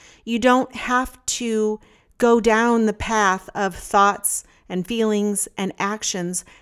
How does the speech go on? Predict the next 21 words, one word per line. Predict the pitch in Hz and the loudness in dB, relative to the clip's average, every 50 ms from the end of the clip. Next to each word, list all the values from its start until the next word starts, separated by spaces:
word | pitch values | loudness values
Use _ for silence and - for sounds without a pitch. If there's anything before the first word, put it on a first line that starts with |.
| - - | -8 -4
that | 208 208 - - - | -4 -4 -4 -6 -10
l-, | 208 214 208 202 - | -10 -8 -8 -4 -2
are | - 196 202 208 | 0 0 0 0
looping | 202 190 214 240 247 - 262 220 214 214 | 0 0 -2 -4 -4 -4 -2 -2 0 0
you | 208 196 196 | 2 2 0
around | 190 180 180 190 196 214 208 202 202 202 202 - - - - | 0 0 0 0 0 2 0 0 0 -2 -4 -6 -10 -18 -20
<laughs> | - _ | -6 _
the | - 254 | -2 0
cul-de-sac | - - - 254 254 254 247 247 - - 220 196 196 202 - | 0 4 6 8 6 8 6 2 0 2 4 4 4 4 2
of | 220 208 | 0 0
stupidity, | - - - 202 196 - 220 226 214 202 165 160 - - - - | -2 -4 -6 -6 -4 -2 0 2 2 0 0 -4 -8 -12 -14 -14
if | - 165 - | -14 -14 -12
you | 175 165 | -10 -10
will. | 160 160 151 87 101 - - _ - - - - - - _ | -6 -4 -4 -4 -6 -8 -14 _ -20 -20 -20 -20 -20 -14 _
When | - 254 240 | -2 0 0
you | 247 247 240 | 0 0 -2
realize | 214 226 254 285 330 330 294 240 226 226 226 | -4 -2 -2 -2 0 2 2 2 2 0 0
that | - 233 220 226 | -2 -4 -4 -2
this | - 247 247 - - | -2 -2 -2 -2 -4
isn't | - 269 269 262 277 262 - | -4 -2 -2 -2 -2 -2 -4
you | 208 214 202 202 226 277 320 285 - - - - | -8 -8 -4 -2 -2 0 0 -2 -4 -4 -8 -12